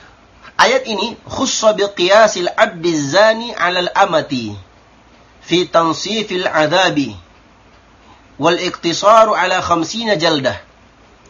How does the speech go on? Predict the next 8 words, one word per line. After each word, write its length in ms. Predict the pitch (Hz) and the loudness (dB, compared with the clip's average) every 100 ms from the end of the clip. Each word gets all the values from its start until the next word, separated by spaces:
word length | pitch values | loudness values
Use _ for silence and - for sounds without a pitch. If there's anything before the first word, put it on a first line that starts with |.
| _ | _
'alal 240 | 170 175 | 0 0
masyhur. 400 | 165 156 147 123 - - - - _ _ _ _ _ _ _ _ _ - | -2 -4 -4 -6 -10 -20 -20 -20 _ _ _ _ _ _ _ _ _ -8
Kata 160 | 143 156 | -4 -2
beliau, 400 | 165 185 233 - _ _ _ _ _ _ - | 0 0 0 -4 _ _ _ _ _ _ 2
ayat 320 | 180 262 262 | 2 2 0
ini, 240 | 196 170 | -2 -4
surat 320 | - - 220 - | -4 -2 -2 0
An-Nur, 400 | 202 165 151 | -2 0 -2